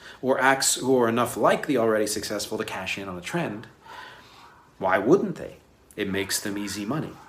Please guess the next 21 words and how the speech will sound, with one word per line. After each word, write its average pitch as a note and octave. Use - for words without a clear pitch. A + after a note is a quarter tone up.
though G#2+
not F#2+
as F2+
much F#2
as F2
they F2+
could -
be A3+
making C#3
if A#2
their A2+
resources G2
were G2
more F#2
evenly F2
distributed. D#2
The C3
media G3+
chooses F#3
to D#3
cover D3